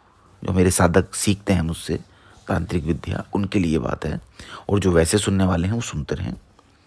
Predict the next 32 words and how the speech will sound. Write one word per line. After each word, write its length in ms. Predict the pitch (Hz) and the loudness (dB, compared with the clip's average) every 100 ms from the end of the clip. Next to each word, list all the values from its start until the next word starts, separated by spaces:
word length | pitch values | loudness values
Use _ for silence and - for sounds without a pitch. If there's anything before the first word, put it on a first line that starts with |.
| - - - - - - _ - | -20 -20 -20 -20 -20 -20 _ 0
मान 140 | 92 | 2
लो 80 | 98 | 4
तुम्हारे 300 | 95 98 98 | 2 2 2
पास 240 | 95 92 90 | 0 -2 -2
कोई, 440 | 92 85 82 - - _ _ _ _ _ _ | -2 -2 -2 -6 -14 _ _ _ _ _ _
कोई 120 | - | -6
व्यक्ति 360 | 87 87 - 95 | -2 -2 -2 0
आए 320 | 90 85 85 - _ - | 0 0 -4 -10 _ -10
और 100 | 90 | -8
कहे, 340 | 85 82 82 | -6 -6 -6
"गुरुवर, 540 | 80 87 85 87 - - - | -6 -6 -4 -6 -8 -14 -10
मेरी 540 | 80 82 80 64 - - | -4 -2 -2 -6 -10 -6
माँ 360 | 85 85 82 82 | -2 0 0 -2
या 120 | 80 | -2
मेरे 260 | 78 80 | -2 -4
पिता 360 | 78 - - 80 | -6 -8 -6 -6
या 160 | 78 78 | -4 -6
मेरा 220 | 76 64 | -6 -6
भाई 380 | - 85 67 - - - - - - - | -6 -8 -8 -12 -18 -20 -20 -20 -10 -8
अकाल 300 | 95 95 95 | 0 2 2
मृत्यु 340 | 95 95 92 | 2 0 -4
को 80 | 82 | -4
प्राप्त 440 | - 78 - - | -4 -4 -4 -10
हो 40 | 78 | -10
गया, 340 | 82 85 - | -10 -10 -10
क्या 120 | - 82 | -6 -4
मैं 80 | |
उससे 180 | 85 - | -4 -2
बात 240 | 82 78 - | -2 -2 -4
कर 100 | - | -6
सकता 340 | - - 104 | -6 -8 -8
हूँ? 160 | 95 | -10